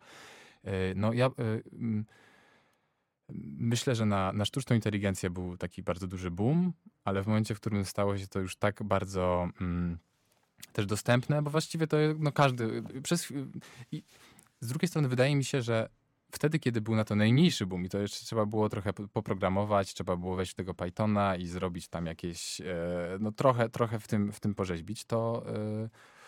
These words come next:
te prace zawsze miały jakiś taki ciekawszy wymiar, bo one jakby dotykały czegoś więcej niż tego, że to jest, e, o, sama sz-, fenomen sztucznej inteligencji, no nie?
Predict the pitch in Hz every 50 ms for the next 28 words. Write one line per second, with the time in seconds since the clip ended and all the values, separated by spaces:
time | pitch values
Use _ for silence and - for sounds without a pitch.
0 | - - - _ _ - 123 117 - 120 104 104 - - 135 120 110 107 104 -
1 | - 127 117 104 107 107 107 107 - 110 - - 101 - - - 107 - - 104
2 | - 110 107 - - - 104 107 107 101 95 87 80 - 87 87 85 85 92 95
3 | 98 98 98 95 95 104 95 107 - - 110 - 110 107 104 - 101 104 101 98
4 | 104 107 107 - 113 104 98 - - 104 104 95 104 - 104 104 95 - - -
5 | - - 98 90 90 87 - - 98 92 87 - - 110 107 107 104 104 - -
6 | - - _ _ _ - _ - - - 117 120 120 113 110 107 - - 123 113
7 | - - 110 104 101 - 101 98 101 98 98 90 87 80 - - - - 85 87
8 | 85 87 87 92 95 120